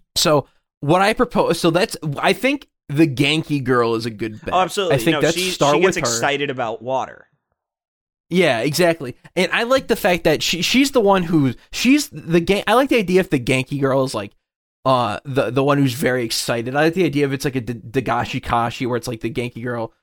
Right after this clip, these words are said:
Speaker 1: is also the one who, like, explains the lore,
Speaker 2: Yeah,
Speaker 1: the
Speaker 2: no, and,
Speaker 1: wa-,
Speaker 2: and
Speaker 1: the
Speaker 2: her,
Speaker 1: deep
Speaker 2: her eyes
Speaker 1: water
Speaker 2: light up
Speaker 1: lore.
Speaker 2: with little twinkles. "Oh, this water is, you know, blah, blah, blah,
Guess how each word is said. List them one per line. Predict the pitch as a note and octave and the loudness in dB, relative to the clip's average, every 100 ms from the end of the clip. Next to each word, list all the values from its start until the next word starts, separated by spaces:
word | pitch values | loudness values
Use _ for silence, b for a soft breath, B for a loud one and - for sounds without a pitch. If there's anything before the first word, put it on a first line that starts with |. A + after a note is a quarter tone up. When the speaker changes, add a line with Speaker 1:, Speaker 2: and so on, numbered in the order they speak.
| _ - | _ -2
Speaker 1:
is | C#3 | 0
also | C3 B2 D3 | 0 0 0
the | |
one | B2+ A#2+ | 2 2
who, | |
like, | A#2+ A#2 - | 2 -2 -6
explains | A#2+ - - - B2 A#2+ A#2+ B2 B2+ D#3+ | -4 -4 -4 -6 -6 -4 -4 -2 -4 -4
the | B2 | -8
lore, | G#2 G#2+ G#2+ D3 | -4 -4 0 2
Speaker 2:
Yeah, | D3 | 2
Speaker 1:
the | C#3 | 2
Speaker 2:
no, | D#3+ | 2
and, | D#3+ D#3 | 2 0
Speaker 1:
wa-, | |
Speaker 2:
and | - D#3 | -2 -2
Speaker 1:
the | |
Speaker 2:
her, | B2+ | -2
Speaker 1:
deep | G#2+ C3+ | -2 -2
Speaker 2:
her | - | 0
eyes | D3+ D3+ D#3 | 4 4 4
Speaker 1:
water | B2 A#2+ | 2 0
Speaker 2:
light | C#3+ B2 | 0 2
up | A#2+ | 0
Speaker 1:
lore. | A#2+ | 0
Speaker 2:
with | B2+ | -2
little | C3 | -4
twinkles. | B2 C3 B2+ D3 D#3+ | -6 -8 -4 -4 0
"Oh, | A4+ B4 | 2 4
this | A#4+ | 4
water | A#4 A4+ G4+ | 4 4 2
is, | |
you | F4 F#4 | -2 -4
know, | F#4+ F4 | -4 -2
blah, | F4+ | -2
blah, | F4+ | -2
blah, | F4+ | -4